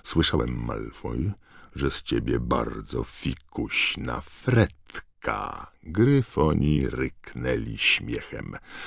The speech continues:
Malfoy zaczerwienił się ze złości, ale najwyraźniej pamięć o tym wydarzeniu była zbyt bolesna,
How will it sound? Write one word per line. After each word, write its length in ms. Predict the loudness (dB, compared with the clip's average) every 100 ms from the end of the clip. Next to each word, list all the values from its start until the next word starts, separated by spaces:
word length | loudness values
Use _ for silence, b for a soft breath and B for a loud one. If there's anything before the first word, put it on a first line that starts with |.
| B B B
Malfoy 400 | 2 2 2 0
zaczerwienił 720 | 0 0 0 0 0 -2 -4
się 140 | -4
ze 100 | -4
złości, 460 | 0 2 2 4 4
ale 160 | 6
najwyraźniej 580 | 4 4 4 2 2 0 0
pamięć 680 | 2 2 2 -4 -4 0 0
o 60 | -2
tym 160 | -4
wydarzeniu 500 | -2 0 2 6 8
była 260 | 10 8 6
zbyt 380 | 2 -2 -2 0
bolesna, 800 | 4 6 4 2 -2 -4 -8